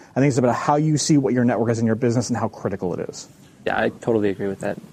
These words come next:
Speaker 2: Jordan.
Speaker 3: let's jump on that point for a moment, because there was an article that came out a couple months ago at the recording of this podcast, so it would have been in early twenty eighteen,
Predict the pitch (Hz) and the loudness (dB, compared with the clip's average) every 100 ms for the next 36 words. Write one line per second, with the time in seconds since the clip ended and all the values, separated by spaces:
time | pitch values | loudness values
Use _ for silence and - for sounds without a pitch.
0 | - - 392 - 359 254 175 117 - 92 | -12 -8 -6 -6 -6 -2 -2 -2 -4 -10
1 | - 92 90 87 - - 131 175 196 156 | -8 -8 -6 -10 -10 -6 -4 -4 -6 -2
2 | 110 101 123 139 - 95 85 98 92 107 | 0 0 0 -2 -4 -6 -6 -6 -2 -2
3 | - 107 95 - 104 98 101 98 95 95 | -4 -8 -8 -8 -6 -6 -6 -2 0 0
4 | 104 92 117 101 95 87 101 95 - 92 | -2 -2 -2 -2 -6 -10 -6 -6 -4 -4
5 | 95 104 92 95 95 92 87 101 95 - | -4 -2 -4 -4 -6 -8 -4 -2 -2 -4
6 | 98 90 85 - 120 | -8 -8 -8 -8 -6